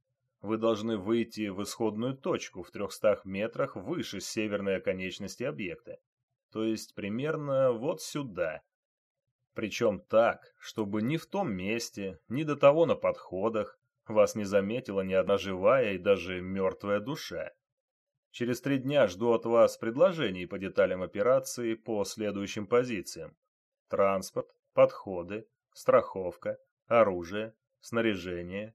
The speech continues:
связь, ну и всё такое прочее,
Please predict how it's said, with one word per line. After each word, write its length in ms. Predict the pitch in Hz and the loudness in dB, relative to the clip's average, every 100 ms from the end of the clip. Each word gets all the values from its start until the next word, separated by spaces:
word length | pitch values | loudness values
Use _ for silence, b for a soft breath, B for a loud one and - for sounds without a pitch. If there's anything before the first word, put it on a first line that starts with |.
| _ | _
связь, 720 | - - 90 90 95 113 - _ _ _ _ - | -14 -10 -4 2 2 2 -10 _ _ _ _ -12
ну 280 | 131 139 | -6 -2
и 240 | 135 110 104 | 0 0 -2
всё 240 | - 107 | -2 0
такое 320 | - - 123 | 2 4 2
прочее, 580 | 139 165 117 - 80 - | 2 2 2 0 -12 -14